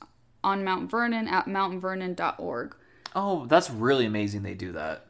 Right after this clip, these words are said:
Speaker 1: They have, um, these artist renderings of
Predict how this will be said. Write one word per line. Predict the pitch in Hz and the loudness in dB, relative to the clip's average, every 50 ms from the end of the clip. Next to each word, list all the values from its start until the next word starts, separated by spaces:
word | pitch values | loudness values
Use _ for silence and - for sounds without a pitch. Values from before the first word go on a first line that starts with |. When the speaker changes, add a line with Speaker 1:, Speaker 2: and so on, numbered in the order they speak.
| - _ | -12 _
Speaker 1:
They | - 214 220 220 | 0 0 2 2
have, | 233 220 220 214 214 214 214 208 208 - - _ - - | 2 0 0 2 2 0 0 -2 -6 -12 -18 _ -10 -4
um, | 202 202 196 196 190 185 185 185 185 190 - - | -2 0 0 0 0 -2 -4 -4 -6 -8 -10 -8
these | - 214 196 - - | -6 -6 -6 -4 -2
artist | - 214 220 220 240 226 226 - | 0 2 2 4 2 0 -2 -2
renderings | 208 208 202 202 208 208 220 220 226 226 226 233 247 247 - - - | -2 -2 -2 0 0 -2 -2 -2 -2 -2 -2 -2 -2 -2 -4 -6 -6
of | - - 196 196 190 190 190 190 190 190 - | -4 0 2 2 2 2 0 -2 -4 -10 -16